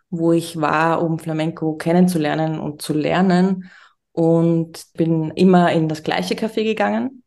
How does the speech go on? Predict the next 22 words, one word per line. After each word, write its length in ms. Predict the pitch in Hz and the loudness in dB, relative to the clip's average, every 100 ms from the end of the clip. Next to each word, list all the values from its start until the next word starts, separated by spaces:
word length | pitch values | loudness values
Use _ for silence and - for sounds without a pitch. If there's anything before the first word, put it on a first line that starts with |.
| - | -12
um 140 | 151 | -10
die 100 | 143 | -8
Ecke 240 | 147 143 | -8 -6
von 220 | 156 156 151 | -4 -2 -2
der 180 | 147 | -2
Wohnung, 380 | 143 147 170 170 | -2 0 0 0
wo 60 | 165 | -2
ich 120 | 156 | -4
gewohnt 400 | 165 156 160 160 | -6 -4 -4 -2
hab. 260 | 156 156 - - _ | -4 -4 -10 -20 _
Hab 100 | - | -8
dann 160 | 147 147 | -4 -2
einen 200 | 151 147 | -4 -6
Espresso 560 | 143 - 160 160 170 | -8 -4 -2 0 0
und 240 | 165 151 147 | 0 -2 -4
eine, 440 | 143 147 143 143 | -4 -4 -4 -6
äh, 220 | - 143 139 | -6 -8 -8
Marlboro 640 | 139 170 175 165 165 160 | -6 -4 -2 0 -2 -4
bestellt 560 | 165 - - 156 170 170 | -10 -6 -2 0 0 -2
und 180 | 151 151 | -6 -6
hab 140 | 151 | -8
versucht 460 | 147 139 165 - | -8 -4 -4 -6